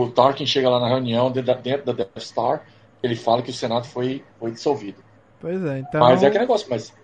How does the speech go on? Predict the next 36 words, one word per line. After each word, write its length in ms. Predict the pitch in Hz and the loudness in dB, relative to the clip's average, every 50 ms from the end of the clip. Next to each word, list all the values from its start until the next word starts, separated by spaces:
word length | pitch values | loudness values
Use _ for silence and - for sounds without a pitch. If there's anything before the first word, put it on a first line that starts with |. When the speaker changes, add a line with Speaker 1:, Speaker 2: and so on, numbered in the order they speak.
| - - _ - - - | -20 -20 _ -20 -20 -18
Speaker 2:
É, 100 | 156 151 | -16 -16
é. 220 | 156 147 - 165 151 | -16 -14 -10 2 4
Speaker 1:
ela 140 | 147 156 190 | 6 8 8
é 40 | 202 | 8
filha 220 | 196 - 220 220 | 6 4 -2 -4
do 60 | 240 - | -4 -2
senador, 400 | - 254 247 254 - 160 143 135 | 0 0 0 0 2 0 0 2
beleza, 360 | 156 190 - 185 151 131 135 | 2 0 0 0 0 -2 -2
mas 280 | 123 123 113 117 - - _ _ _ - | -2 -4 -4 -6 -10 -16 _ _ _ -10
é 40 | 113 | -10
uma 120 | 127 151 | -10 -10
criança, 560 | - _ - - 269 208 190 254 277 - - | -10 _ -8 -6 -4 -4 -4 -6 -6 -8 -10
bicho. 380 | - - - - - - - - - _ _ _ _ _ - | -12 -12 -10 -10 -10 -10 -10 -14 -20 _ _ _ _ _ -12
Speaker 2:
É. 40 | 165 | -10
Speaker 1:
É 1040 | 143 131 131 135 - _ _ _ _ _ _ _ _ _ _ _ _ _ _ _ - | -10 -10 -10 -14 -18 _ _ _ _ _ _ _ _ _ _ _ _ _ _ _ -14
uma 100 | 123 143 | -14 -14
criança, 460 | - - 262 247 170 160 196 - - | -12 -10 -6 -4 -2 0 0 -2 -2
entendeu? 320 | 135 120 143 123 147 190 - | -6 -4 0 0 0 2 2
E 160 | 135 127 123 | 2 4 6
ela 140 | 127 160 - | 6 6 4
foi 240 | - - 151 175 | 2 -2 -8 -8
interrogar, 580 | 220 233 - 208 226 262 - - 127 - 226 190 | -6 0 2 4 4 4 4 2 2 4 4 2
ela 120 | 110 - | 0 -2
foi, 240 | - - - - - - - _ _ _ _ _ | -6 -8 -10 -10 -10 -10 -16 _ _ _ _ _
ela 100 | - 131 156 | -2 -2 -2
estava 280 | 151 - 196 190 202 180 - - - | 0 0 2 2 2 -2 -4 -6 -2
pronta, 560 | - 151 151 151 185 - - 262 285 269 - - _ _ _ _ _ _ _ _ _ _ _ _ _ _ _ _ _ - | 0 0 0 0 -2 0 2 2 2 2 -2 -10 _ _ _ _ _ _ _ _ _ _ _ _ _ _ _ _ _ 2
ela 220 | 120 123 139 151 | 2 4 4 4
ali, 200 | 135 127 117 113 | 2 0 -2 -4
ela 80 | 120 135 | -4 -4
estava 380 | 139 - - - 107 - 143 - - _ _ - | -4 -4 -4 -4 -4 -6 -8 -8 -14 _ _ -2
pronta 480 | - 147 139 143 156 - - 220 233 - _ _ _ _ _ _ _ _ | 0 0 2 0 -2 -4 -6 -6 -6 -8 _ _ _ _ _ _ _ _
para, 300 | - 117 117 120 139 160 | 2 4 4 4 2 0
ah, 80 | - - - 135 135 127 - | -2 0 0 2 2 2 2
ah, 460 | 127 123 117 113 117 113 110 107 | 0 0 0 0 0 0 2 2
ah, 40 | 107 | 0